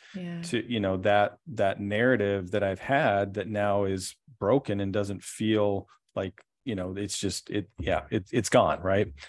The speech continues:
Speaker 1: Mm-hmm.
Speaker 2: And, and we can kind of feel lost without that, because, like, okay, this was my map for how I wanted the world to be, and now it's not that way. So that's kind of, I think, what you were saying as far as, like, you know, when you talk about that in the, in the book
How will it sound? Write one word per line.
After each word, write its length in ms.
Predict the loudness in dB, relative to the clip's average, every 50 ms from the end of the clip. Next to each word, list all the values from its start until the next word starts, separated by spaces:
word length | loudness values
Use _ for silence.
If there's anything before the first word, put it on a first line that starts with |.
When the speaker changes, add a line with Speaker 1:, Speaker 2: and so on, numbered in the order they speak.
| -8 -6
Speaker 1:
Mm-hmm. 220 | -6 -2 2 4
Speaker 2:
And, 240 | 6 6 6 6 6
and 140 | 8 10 10
we 80 | 8 8
can 240 | 6 6 6 8
kind 180 | 8 8 6 6
of 60 | 6
feel 180 | 4 4 4 4 6
lost 340 | 8 8 8 8 6 4 0
without 420 | -4 -2 0 2 4 4 4 2 2
that, 280 | 0 0 0 0 -2
because, 460 | -4 -6 -4 -2 -4 -4 -2 -4 -4
like, 180 | -4 -4 -2 -2
okay, 260 | -2 -2 0 0 0
this 220 | 2 2 0 2 0
was 140 | -2 0
my 160 | 2 2 2 2
map 380 | 4 4 4 4 2 0 -2
for 100 | -4 -4
how 200 | 0 2 2 2
I 100 | 2 0
wanted 340 | 0 -2 -2 -2 -2 -2 -4
the 60 | -6
world 320 | -4 -2 -2 -2 -2 -4 -4
to 80 | -2
be, 400 | 2 4 4 6 6 6 6 4
and 120 | 4 4 4
now 500 | 4 4 4 4 4 4 2 0 -2 _ _ _ _ _ _ -8
it's 260 | -8 -6 -6 -6 -4 -2
not 420 | 0 0 0 0 0 -2 -6 -6
that 280 | -4 -4 -4 -4 -6 -6
way. 640 | -4 0 2 2 4 4 2 0 -2 -2 -4 -6 _ -18 _ _ _ _
So 140 | -4 2
that's 260 | 6 8 8 6 6 2
kind 160 | 2 2 2
of, 60 | 2
I 80 | -2 -2
think, 260 | -2 -4 -6 -4 -2
what 140 | -4 -2 -2
you 80 | -2
were 80 | -4 -4
saying 320 | -2 -2 0 2 2 2
as 100 | 0 -2
far 240 | 0 2 2 4 4
as, 140 | 2 0 -2
like, 160 | -4 -4 -4 _ _ _ _ _ -4
you 120 | -2 0
know, 80 | 0 0
when 100 | 0 -2
you 60 | -2
talk 260 | 0 2 2 2 2
about 360 | 0 2 2 2 2 0 -2
that 300 | -2 0 0 0 -2 -4
in 180 | -4 -6 -6 -6
the, 120 | -6 -4
in 120 | -4 -2 -2
the 60 | -2
book 400 | 2 4 6 6 6 4 2